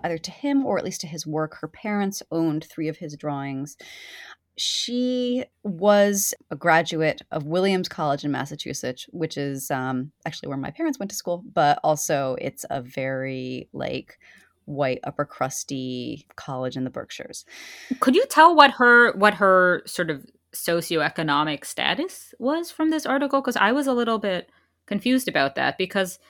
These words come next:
Speaker 2: there was something about how her, how this other curator was from a middle-class family. Was the implication that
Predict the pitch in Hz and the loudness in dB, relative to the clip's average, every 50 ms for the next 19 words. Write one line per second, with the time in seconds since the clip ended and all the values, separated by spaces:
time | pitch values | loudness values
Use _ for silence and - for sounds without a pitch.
0 | _ _ _ _ _ _ _ 208 208 208 208 202 - 226 220 226 - 226 214 202 | _ _ _ _ _ _ _ 0 0 0 0 0 0 0 -2 0 0 0 -2 -2
1 | 180 - - 175 165 180 170 165 160 156 - - 175 165 160 160 156 156 147 147 | -4 -6 -6 -4 0 2 2 2 2 -2 -2 -2 -2 0 0 0 0 0 -2 -4
2 | 147 143 - - - - 165 156 151 143 143 139 - - - - 156 143 143 - | -6 -6 -8 -10 -8 -6 -4 -4 -2 -2 -4 -4 -6 -8 -8 -6 -6 -4 -4 -2
3 | - 202 226 - 185 208 - - 147 143 147 151 139 147 143 135 135 - - 156 | 2 2 2 2 2 -2 -2 -6 -4 -4 -2 -2 -2 -4 -4 -6 -6 -6 -6 -4
4 | 147 139 147 170 190 165 143 - - - - - - - - - 73 - - - | -4 -2 -2 -2 -2 -4 -6 -6 -8 -10 -10 -10 -12 -10 -8 -6 -6 -6 -8 -12
5 | - - - - - - _ _ _ _ _ _ _ _ _ 170 175 180 170 165 | -16 -16 -16 -16 -16 -16 _ _ _ _ _ _ _ _ _ -2 -2 -2 0 -2
6 | - - - - - - 175 175 - 180 202 208 - - - 190 175 170 - 175 | -6 -8 -10 -10 -4 0 0 0 0 0 -4 -6 -8 -8 -6 -4 -4 -4 -4 -6
7 | 165 156 139 151 139 139 135 - | -6 -6 -6 -4 -4 -4 -6 -6